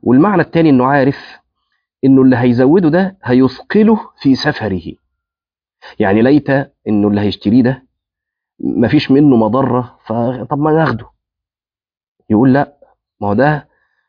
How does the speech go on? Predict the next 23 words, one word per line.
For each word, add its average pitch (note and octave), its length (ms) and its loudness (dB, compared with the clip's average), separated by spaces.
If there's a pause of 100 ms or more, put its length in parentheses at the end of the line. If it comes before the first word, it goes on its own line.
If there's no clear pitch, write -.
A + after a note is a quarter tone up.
(180)
ه-، G#2 240 -4
هيثقل A#2+ 440 0
ظهري. A#2 500 -6 (1500)
م-، - 80 -2 (280)
م-، G#2+ 220 2
مش - 140 -2
هعرف C#3 280 0
أسير A2+ 580 -2
في A2+ 260 -2
طريقي D3 580 0 (120)
إلى G#2+ 180 0
وجهتي A2+ 560 -2 (340)
خفيف C3+ 380 -2
الظهر، A2+ 640 -4 (1080)
هيثقلني C#3 720 0
هذا C#3 180 -6
الشيء." - 400 -4 (240)
فهو E3+ 240 0
مش - 260 -4
مشغول A2 380 0
أصلًا F2 300 -8
بالحاجات F2 340 -8
دي. F#2 260 -12